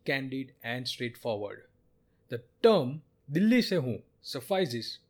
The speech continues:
everything that speaks about Delhi's attitude. For me, initially, it was an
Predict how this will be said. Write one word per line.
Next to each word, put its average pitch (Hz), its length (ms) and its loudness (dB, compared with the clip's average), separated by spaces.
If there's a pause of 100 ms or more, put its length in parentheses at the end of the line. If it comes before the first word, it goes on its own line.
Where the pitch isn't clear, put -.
(200)
everything 170 680 -2
that 117 160 -2
speaks 143 400 -4
about 123 420 -6
Delhi's 123 380 -4
attitude. 110 420 -4 (840)
For 156 120 2
me, 190 320 4 (240)
initially, 170 600 4
it 147 140 -6
was 147 160 -2
an 143 100 -6